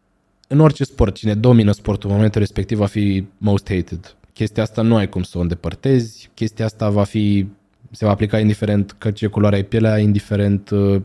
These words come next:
din ce mediu provii. Uitați-vă la LeBron, spre exemplu.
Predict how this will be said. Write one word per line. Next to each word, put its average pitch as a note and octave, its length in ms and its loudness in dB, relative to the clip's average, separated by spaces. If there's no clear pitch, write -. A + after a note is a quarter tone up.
din G2+ 220 -2
ce G#2 320 0
mediu G2+ 260 0
provii. A2 520 0
Uitați-vă B2 300 2
la A#2+ 80 4
LeBron, A2+ 400 4
spre F2 220 -4
exemplu. F2 460 -4